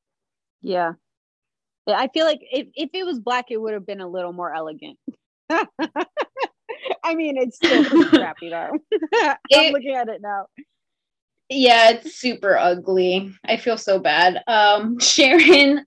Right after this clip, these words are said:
Speaker 2: Osbourne arrived. She's a bridesmaid, which is weird because I guess she's a huge part of the family with Dave in the rock world. It was funny to see the groomsmen and the bridesmaids,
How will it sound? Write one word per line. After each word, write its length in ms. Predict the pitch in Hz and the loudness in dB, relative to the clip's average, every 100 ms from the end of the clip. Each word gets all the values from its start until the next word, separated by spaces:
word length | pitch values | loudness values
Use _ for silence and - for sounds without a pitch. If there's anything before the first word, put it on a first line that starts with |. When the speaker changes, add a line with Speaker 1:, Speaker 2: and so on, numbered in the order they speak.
| _ | _
Speaker 2:
Osbourne 640 | 220 240 269 254 285 285 285 | 2 4 2 0 2 4 4
arrived. 560 | 269 269 269 277 269 | 4 6 6 6 2
She's 260 | - 226 196 | -2 -8 -6
a 80 | 190 | -4
bridesmaid, 880 | 202 214 233 240 254 254 254 254 247 _ _ _ _ _ _ _ _ _ | 2 6 6 2 -2 0 0 -2 -6 _ _ _ _ _ _ _ _ _
which 400 | - 202 202 - | -6 -4 -4 -6
is 480 | - 214 214 208 - | -6 -4 -4 -6 -14
weird 460 | 214 226 233 233 226 | -10 -2 2 2 -2
because 320 | - 214 196 | -8 -4 0
I 80 | 196 | 0
guess 260 | 196 196 | 0 -2
she's 240 | - 208 185 | -4 -6 -6
a 40 | |
huge 420 | 202 214 202 185 | -8 -6 -6 -6
part 160 | - 202 | -2 -2
of 100 | 190 | -2
the 60 | 185 | -2
family 400 | 180 175 175 156 | 0 0 -2 -6
with 160 | 165 | -6
Dave 400 | 208 202 196 196 - _ - | -4 -2 -2 -6 -14 _ -10
in 80 | |
the 100 | 196 | -4
rock 300 | 185 175 175 - | 2 2 2 2
world. 440 | 196 185 185 185 _ _ _ - - | 2 4 2 -2 _ _ _ -20 0
It 80 | 254 | 4
was 160 | 262 | 4
funny 260 | - 254 285 | 4 2 2
to 100 | 285 | 2
see 400 | 339 269 269 262 262 - _ | 0 0 0 2 0 -6 _
the 120 | 226 247 | -4 -2
groomsmen 640 | 214 233 254 247 262 254 | -2 2 2 2 0 0
and 140 | 233 | 0
the 60 | 208 | -2
bridesmaids, 720 | 190 190 202 202 220 202 - | 2 4 4 0 -4 -4 -12